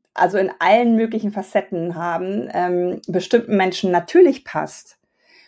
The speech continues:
Und die wird das Narrativ, was ich ja auch kenne, im, im Konzern seiend, äh, von einer Teamleiterin zur Abteilungsleiterin, immer noch eine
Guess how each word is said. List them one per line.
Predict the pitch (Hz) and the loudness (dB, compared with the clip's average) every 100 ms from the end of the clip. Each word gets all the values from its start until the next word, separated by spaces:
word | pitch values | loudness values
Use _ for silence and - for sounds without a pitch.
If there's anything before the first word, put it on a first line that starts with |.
| _ | _
Und | - 190 202 185 | -4 0 2 2
die | 208 | 0
wird | 208 233 | 0 0
das | 226 | 0
Narrativ, | 220 208 208 - 277 262 - | 2 4 2 0 0 0 0
was | 190 | 0
ich | 208 214 | 0 0
ja | - - | 0 2
auch | 214 254 - | 2 2 -6
kenne, | - 175 170 175 | -6 -4 -4 -4
im, | 180 180 175 _ _ _ | -4 -4 -8 _ _ _
im | 185 185 | -6 -2
Konzern | 202 196 - 208 208 226 220 | -2 -2 -2 0 2 4 2
seiend, | 180 170 170 165 170 170 - | 4 2 2 -2 -4 -4 0
äh, | 170 170 170 170 | 2 2 0 -4
von | - 190 | -4 0
einer | 185 175 | 0 -2
Teamleiterin | - 226 208 180 175 165 170 175 | -2 2 4 4 2 -2 -4 -4
zur | 170 202 | 0 -2
Abteilungsleiterin, | - - 196 202 190 185 165 170 165 170 | -2 -2 0 0 -4 -2 -2 -2 -6 -6
immer | 180 196 185 | -6 -6 -6
noch | 180 | -6
eine | 180 180 | -8 -10